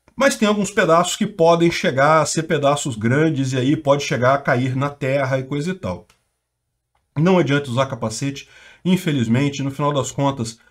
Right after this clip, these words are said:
é, se, <laughs> se um troço desse cair em cima de você, meu amigo, começa a rezar rápido, é o melhor que você pode fazer, porque não tem outra coisa que você possa fazer. É, mas no final das contas é muito pouco provável, a chance disso acontecer é mínima.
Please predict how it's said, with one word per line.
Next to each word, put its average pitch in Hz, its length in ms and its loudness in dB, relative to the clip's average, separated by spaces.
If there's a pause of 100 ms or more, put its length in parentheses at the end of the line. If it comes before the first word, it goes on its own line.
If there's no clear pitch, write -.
(200)
é, 123 200 -2
se, 123 340 -2
<laughs> - 0 -
se - 160 -2
um 175 60 2
troço 147 340 0
desse 135 200 -2
cair 135 180 0
em 127 60 -2
cima 131 220 -4
de 117 80 -2
você, 110 360 -2
meu 113 120 0
amigo, 98 280 -4 (720)
começa 139 340 4
a - 20 4
rezar 127 380 4
rápido, 127 460 2
é - 20 2
o 123 40 2
melhor 123 200 4
que - 80 -12
você 135 80 -2
pode 120 260 -2
fazer, 127 480 0
porque 113 420 -2
não 113 300 -2
tem 131 140 -2
outra 135 240 -2
coisa 117 280 -2
que 120 60 -8
você 123 100 -6
possa 117 280 -6
fazer. 156 460 0 (720)
É, 127 580 6
mas 165 160 4
no 202 80 0
final 185 200 4
das 185 160 0
contas 160 400 2
é 165 60 6
muito 160 280 2
pouco 156 260 -4
provável, 104 580 0
a 92 40 -12
chance 185 480 4
disso 135 220 -4
acontecer 123 580 -6
é 151 100 -4
mínima. 135 640 0